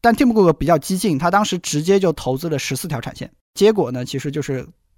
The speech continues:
当时苹果公司的产能直接就翻了一倍。Tim Cook 其实不是一个特别保守的人，他在供应链的投资上一直是算是蛮激进的。我们还能找到另外一个例子，就是当苹果第一次做 iPod 的时候，因为 iPod 用了一个微型存储嘛，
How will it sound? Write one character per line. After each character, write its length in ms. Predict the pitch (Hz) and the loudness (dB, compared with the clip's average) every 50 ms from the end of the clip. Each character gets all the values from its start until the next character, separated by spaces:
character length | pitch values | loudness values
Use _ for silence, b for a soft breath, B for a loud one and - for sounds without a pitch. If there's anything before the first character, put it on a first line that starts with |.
| _ _ | _ _
当 140 | - 202 220 | 2 2 2
时 120 | - 170 | 2 -2
苹 180 | 151 - 160 165 | -4 -2 -2 0
果 100 | 156 139 | 0 0
公 100 | 151 147 | -2 -4
司 100 | - - | -4 -6
的 100 | 147 135 | -6 -6
产 260 | - - - 117 107 | -6 -6 -8 -8 -8
能 280 | 120 - 120 127 135 160 b b b b b b b _ | -8 -8 -8 -8 -10 -10 b b b b b b b _
直 180 | - - 143 | -4 -2 0
接 120 | 151 175 170 | 2 2 2
就 120 | 175 156 | 2 2
翻 200 | - - 170 170 | 2 2 2 2
了 60 | 156 | 2
一 100 | 127 123 | 0 -2
倍。 180 | 139 170 156 - - _ _ _ _ _ _ _ _ _ _ _ _ _ | -4 -4 -6 -6 -8 _ _ _ _ _ _ _ _ _ _ _ _ _
Tim 200 | - - 262 226 | -2 2 2 2
Cook 240 | - - 220 180 156 | 2 2 0 0 0
其 100 | 139 156 | 0 -2
实 80 | 151 156 | -4 -6
不 260 | - _ 143 139 160 | -8 _ -6 -6 -4
是 220 | - - 285 220 | -4 -2 -2 -2
一 140 | 160 135 135 | 0 -2 -2
个 160 | - 156 143 | -2 -4 -4
特 240 | - - - 233 175 | -4 -6 -4 -4 -4
别 180 | 160 147 139 139 | -2 -2 -4 -4
保 220 | - 120 113 139 | -4 -6 -6 -6
守 160 | - 160 - | -6 -6 -10
的 100 | - - | -12 -14
人， 140 | - - - _ _ | -18 -20 -20 _ _
他 140 | _ - 233 | _ -2 2
在 100 | 233 226 202 | 4 4 4
供 180 | - 240 254 | 4 4 4
应 60 | 262 | 4
链 120 | 254 233 196 | 4 4 2
的 80 | 156 | 0
投 220 | 143 - - 139 147 | 0 -2 -4 -4 -4
资 80 | 165 | -4
上 200 | 165 185 151 135 | -2 -2 -2 -2
一 160 | 180 233 226 185 | -2 -2 -2 -2
直 300 | - - - 135 131 135 | -4 -6 -8 -8 -6 -6
是 460 | - - - - 151 139 127 - - _ | -6 -6 -6 -4 -4 -4 -6 -8 -12 _
算 200 | - - 185 170 | -6 -4 -2 -2
是 40 | |
蛮 180 | 180 139 131 139 | -2 -2 -4 -4
激 140 | 139 - 175 | -4 -6 -8
进 200 | 165 196 175 139 | -6 -6 -6 -6
的。 100 | - - - _ _ B B B B B B B B B | -6 -10 -14 _ _ B B B B B B B B B
我 80 | - | 0
们 80 | 175 196 | 4 6
还 80 | 233 254 | 6 6
能 120 | 277 294 | 6 6
找 120 | - 180 | 6 6
到 100 | 160 202 254 | 6 6 6
另 140 | 285 311 294 | 6 6 6
外 100 | 247 180 | 6 6
一 80 | 160 160 | 4 2
个 80 | 175 | 0
例 160 | 196 196 170 | 0 -2 -2
子， 140 | 156 151 143 | -2 -4 -4
就 100 | 147 156 | -4 -4
是 320 | 147 - 160 147 135 127 b b b b b b b | -4 -2 -2 -2 -2 -4 b b b b b b b
当 360 | - 220 240 240 247 247 240 - | 4 4 6 6 4 2 -2 -4
苹 240 | - - - 190 | -4 -2 0 2
果 160 | 226 202 147 143 | 2 2 2 0
第 240 | - - 220 233 | 0 -2 2 2
一 60 | 262 269 | 2 2
次 240 | - - - 190 | 2 0 -2 -2
做 480 | 156 - - 175 160 147 131 117 110 - - | -2 0 2 4 4 4 4 2 -2 -2 0
iPod 380 | 175 208 202 - - 247 170 | 0 0 2 2 2 2 2
的 80 | 135 123 | 2 0
时 120 | - - | -4 -8
候， 200 | 127 123 117 131 | -8 -8 -6 -2
因 60 | 151 185 | 0 2
为 60 | 220 | 2
iPod 420 | 180 220 226 226 - - 233 170 147 | 4 4 4 4 4 4 4 4 4
用 180 | 160 180 170 151 | 2 2 2 0
了 60 | 139 | 0
一 120 | 127 127 | -2 -2
个 120 | 131 170 151 | -2 -2 2
微 180 | 160 190 214 | 4 4 2
型 180 | 202 - 147 160 | 4 2 -2 -2
存 200 | - - 165 160 | -2 -4 -4 -4
储 160 | - - - | -4 -6 -8
嘛， 160 | 107 113 - | -10 -12 -16